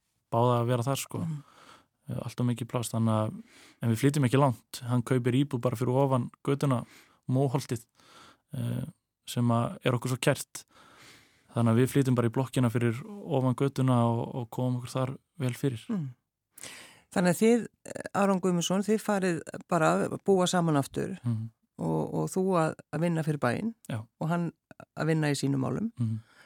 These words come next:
Speaker 2: Hvað var hann að gera þarna?
Speaker 1: Pabbi vann hjá Vegagerðinni á þessum tíma. Uh,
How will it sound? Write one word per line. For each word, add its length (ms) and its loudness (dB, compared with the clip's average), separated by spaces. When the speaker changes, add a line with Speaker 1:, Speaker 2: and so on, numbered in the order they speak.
Speaker 2:
Hvað 160 0
var 80 2
hann 80 2
að 80 -4
gera 160 -2
þarna? 260 -4
Speaker 1:
Pabbi 300 -2
vann 200 6
hjá 80 6
Vegagerðinni 480 2
á 60 2
þessum 180 0
tíma. 380 2
Uh, 340 -8